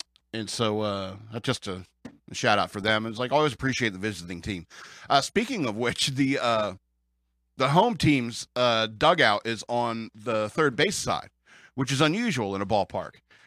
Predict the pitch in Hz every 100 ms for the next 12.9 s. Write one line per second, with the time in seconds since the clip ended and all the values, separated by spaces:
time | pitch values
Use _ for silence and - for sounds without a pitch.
0 | - 120 - 156 151 139 127 131 123 117
1 | 107 - _ _ _ _ _ _ _ _
2 | - 151 147 156 - 247 - 160 156 135
3 | 123 160 233 - 277 254 - 127 123 156
4 | 156 _ 139 139 175 165 160 160 147 131
5 | 123 - _ - 143 113 139 127 120 _
6 | - 147 139 131 127 113 107 123 127 -
7 | 123 147 135 120 - 135 107 - 139 139
8 | 117 101 - - - - - 113 - -
9 | - - 196 - 175 165 156 139 - -
10 | 120 - 131 - 160 - 147 135 127 98
11 | 131 123 123 120 113 110 104 92 _ _
12 | _ _ _ _ _ - 131 117